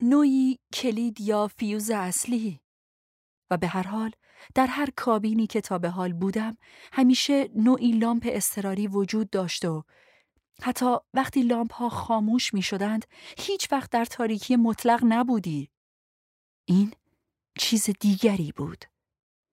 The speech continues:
این تاریکی مطلق و کامل فقط از قطع برق ایجاد می‌شد.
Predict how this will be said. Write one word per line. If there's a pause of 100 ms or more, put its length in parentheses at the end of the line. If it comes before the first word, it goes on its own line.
(260)
این
تاریکی
مطلق
و
کامل (800)
فقط
از
قطع
برق (100)
ایجاد (100)
می‌شد.